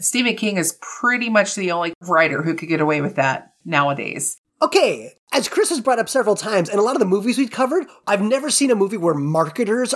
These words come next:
Speaker 2: are the heroes. They're always the villains.
Speaker 1: <laughs>
Speaker 2: And so, like, when I see authors as heroes written by authors, I'm like, "Come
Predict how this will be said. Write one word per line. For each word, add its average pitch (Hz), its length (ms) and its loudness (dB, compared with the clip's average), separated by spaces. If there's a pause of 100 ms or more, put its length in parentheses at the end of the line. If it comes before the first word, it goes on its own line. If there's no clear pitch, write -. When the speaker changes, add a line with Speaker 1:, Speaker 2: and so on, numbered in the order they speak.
(120)
Speaker 2:
are 175 120 2
the 165 80 0
heroes. 226 380 0
They're - 180 0
always 214 340 4
the 180 80 2
villains. 127 480 0 (100)
Speaker 1:
<laughs> - 80 -10 (200)
Speaker 2:
And 240 140 4
so, 285 120 4
like, 262 260 2
when 247 140 4
I 233 60 4
see 320 160 2
authors 247 480 2
as 220 100 2
heroes 202 560 2 (240)
written 262 300 2
by - 180 2
authors, 349 380 2
I'm 180 80 2
like, 226 140 4
"Come 330 120 2